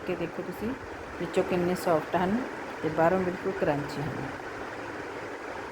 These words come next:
ਤੇ ਆਪਣਾ ਬਿਲਕੁਲ ਰੈਡੀ ਹੋ ਗਈ ਹੈ ਆਪਾਂ ਇਹਨਾਂ ਨੂੰ ਅਲੱਗ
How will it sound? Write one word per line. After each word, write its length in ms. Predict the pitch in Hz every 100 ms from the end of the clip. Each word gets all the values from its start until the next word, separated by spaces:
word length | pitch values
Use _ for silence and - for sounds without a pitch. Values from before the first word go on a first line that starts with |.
| - - - - - - - -
ਤੇ 80 | 180
ਆਪਣਾ 280 | 170 - 180
ਬਿਲਕੁਲ 360 | 170 175 202 185
ਰੈਡੀ 380 | 160 151 175
ਹੋ 60 | 180 185
ਗਈ 80 | 190
ਹੈ 280 | 185 - - - - - - - - 165
ਆਪਾਂ 220 | 165 165
ਇਹਨਾਂ 200 | 180 185
ਨੂੰ 140 | 185
ਅਲੱਗ 320 | 175 170 175